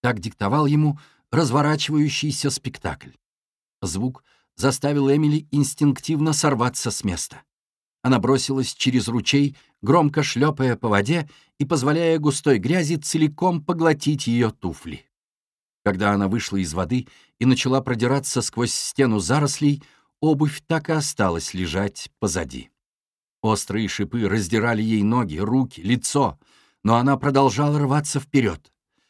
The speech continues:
Джереми бежал следом, настигая её, и Эмили двигалась зигзагом, чтобы избежать судьбы Мэтта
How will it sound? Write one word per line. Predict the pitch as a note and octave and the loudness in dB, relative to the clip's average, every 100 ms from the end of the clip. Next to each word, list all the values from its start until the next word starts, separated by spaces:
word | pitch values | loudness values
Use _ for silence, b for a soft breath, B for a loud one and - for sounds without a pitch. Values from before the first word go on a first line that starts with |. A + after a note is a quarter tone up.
| _ _ D#2+ | _ _ -2
Джереми | G#2+ A2 B2 A#2+ G#2 | 2 4 2 -2 0
бежал | A2+ A2+ B2+ | 0 4 2
следом, | A2 - A#2 C3 C3 C3+ | 2 0 4 4 4 4
настигая | C3+ - C#3+ C3 A#2 | 2 2 2 4 4
её, | G#2 F#2+ G2+ G2 C3+ C3+ b b b | 2 2 2 4 4 2 b b b
и | - B2+ - | -6 -4 2
Эмили | C#3+ D3 D3 | 4 4 2
двигалась | G2+ A#2 D3 D3 C#3 | 0 -2 0 2 2
зигзагом, | G2+ A#2 C3+ G#2 C#3+ F#2 D#2 b b b | 0 -2 0 4 4 4 -6 b b b
чтобы | - B2+ B2+ | -4 2 2
избежать | G2+ G2+ F#2+ C3+ C3+ | 2 0 0 -2 -2
судьбы | - C3 G2+ A#2+ | 0 0 2 2
Мэтта | G#2 A2 B2+ B2+ B2+ | 4 2 0 -4 -6